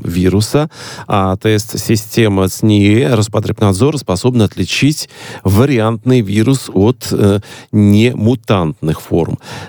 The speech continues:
И ещё также отмечается, что мутации, характерные для британского штамма коронавируса, не сказываются на эффективности вакцины «Эпивак Корона», в состав которой входят пептидные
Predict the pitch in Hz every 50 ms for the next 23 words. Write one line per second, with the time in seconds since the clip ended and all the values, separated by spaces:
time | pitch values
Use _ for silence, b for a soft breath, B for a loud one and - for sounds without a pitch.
0 | B _ - 117 127 143 135 135 127 - - 139 135 - - 107 95 90 85 -
1 | 98 90 85 - 92 - 110 107 104 - 147 156 156 127 - - 101 92 - -
2 | - - 107 98 98 110 120 110 - 120 107 - - - 92 - - 101 104 104
3 | - - 110 95 82 92 87 85 92 90 92 95 92 - 104 95 90 - - 98
4 | 90 95 95 - - 117 131 143 139 117 87 B B B B B - - 92 90
5 | 92 92 92 98 92 92 90 - - 101 95 98 110 123 135 131 - - 135 123
6 | 110 92 90 95 92 90 85 - - 90 95 95 92 - 117 104 - - - 101
7 | 90 87 87 85 - - - 87 92 92 - - - 104 95 92 87 78 - 90
8 | - 98 87 90 90 87 - - - 95 95 92 87 85 85 92 117 139 B B
9 | B B B B B B - 110 107 - 123 113 - - 113 110 - 113 107 104
10 | 98 - 113 107 98 104 101 - - - 113 - - 117 101 - - - 117 107
11 | 92 101 101 101 101 90